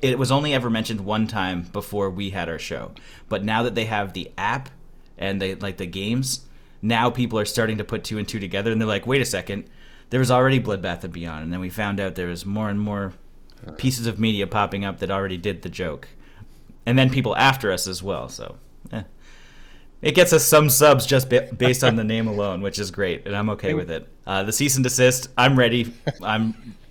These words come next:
I have, like, a, a P R sheet, like, ready to go if the, that ever happens,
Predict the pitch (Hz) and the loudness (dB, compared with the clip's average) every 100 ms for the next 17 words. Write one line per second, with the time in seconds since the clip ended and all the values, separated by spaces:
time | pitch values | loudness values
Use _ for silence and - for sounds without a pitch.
0 | - - - - - - 135 135 135 131 | -20 -20 -18 -18 -12 2 4 8 8 8
1 | 127 127 117 - - 113 104 120 110 101 | 4 4 2 -2 -4 -4 -2 0 0 0
2 | 104 - 101 - 98 90 - - 98 117 | -2 -4 -6 -6 -6 -6 -8 -14 -2 2
3 | 123 123 101 101 101 120 120 - 117 - | 2 2 0 -2 0 0 -2 -2 -2 -2
4 | - - - - 107 - - 104 - 110 | -14 -20 -14 -2 -2 -2 -8 -6 -2 -2
5 | 110 101 92 85 60 - - | 0 -2 -4 -4 -10 -10 -12